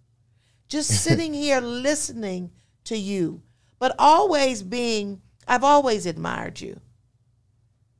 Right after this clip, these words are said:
Speaker 1: Always. Am-, it, no, you, you weren't right. <laughs>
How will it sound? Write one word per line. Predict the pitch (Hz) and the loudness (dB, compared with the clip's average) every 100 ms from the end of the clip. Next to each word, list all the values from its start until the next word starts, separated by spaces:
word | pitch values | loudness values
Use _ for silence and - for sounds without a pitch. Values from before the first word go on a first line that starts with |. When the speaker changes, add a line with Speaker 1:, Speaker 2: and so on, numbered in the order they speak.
| _ _ _ _ _ _ _ _ _ _ _ _ _ _ _ _ | _ _ _ _ _ _ _ _ _ _ _ _ _ _ _ _
Speaker 1:
Always. | 262 302 311 262 214 190 160 | 4 6 6 4 0 -2 -4
Am-, | 180 - | -10 -6
it, | 285 415 - _ _ _ _ _ _ _ 214 | -6 -6 -14 _ _ _ _ _ _ _ _
no, | 240 269 - _ | -6 -6 -8 _
you, | 220 285 392 254 | -2 2 2 2
you | 285 440 | 2 2
weren't | 440 466 494 | 2 0 0
right. | 349 508 523 - - - - | 0 2 0 -4 -14 -18 -16
<laughs> | 571 | -18